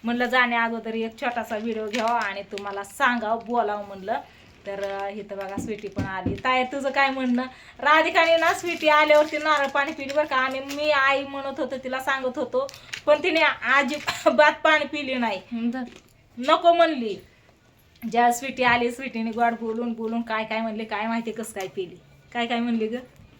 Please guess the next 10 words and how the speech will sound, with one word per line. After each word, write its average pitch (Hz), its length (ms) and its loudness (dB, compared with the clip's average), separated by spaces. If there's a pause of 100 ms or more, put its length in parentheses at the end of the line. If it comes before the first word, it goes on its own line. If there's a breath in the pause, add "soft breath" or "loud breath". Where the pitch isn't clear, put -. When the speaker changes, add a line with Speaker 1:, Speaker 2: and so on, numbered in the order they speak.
(100)
Speaker 2:
काय 220 100 -20
नाही, 208 320 -20
ते 196 80 -20
आमचं 202 360 -18
गपचूप 196 380 -20
असतं. - 560 -18
Speaker 1:
गपचूप 240 220 -4
Speaker 2:
हम्म. 240 160 -2
Speaker 1:
असतं 190 300 -10
वय. 170 120 -10